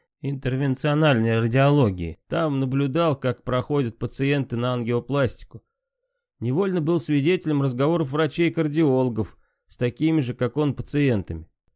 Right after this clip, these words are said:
И когда уже сдал предпоследнюю порцию крови, решился на ангиопластику. Договорился с заведующим отделением, Кочетуром.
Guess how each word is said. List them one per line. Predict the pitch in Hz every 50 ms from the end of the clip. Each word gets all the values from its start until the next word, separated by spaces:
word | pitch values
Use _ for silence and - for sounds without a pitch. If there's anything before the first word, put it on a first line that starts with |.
| _ _ _ _ _ _ -
И | 101 104
когда | - 131 123 135 139 147 165 156 147
уже | 139 127 123 156 147 127
сдал | 113 113 147 147 135 -
предпоследнюю | - 131 113 - - 139 127 - 151 151 143 131 135 135
порцию | - - 139 135 131 - 135 131
крови, | - - 160 185 175 147 123 120
решился | 135 131 - 175 180 170 135 - 147
на | 156 156
ангиопластику. | 156 151 139 160 165 156 - 170 180 160 131 - - - - - - - _ _ _ _ _ _ _ _ _ _ -
Договорился | - 107 107 127 139 151 165 175 190 190 165 - - 110
с | 107
заведующим | 113 135 139 151 170 170 151 147 - - 143 151
отделением, | 151 139 127 147 180 170 139 104 87 - _ _ _
Кочетуром. | - - 107 - - 147 127 92 78 76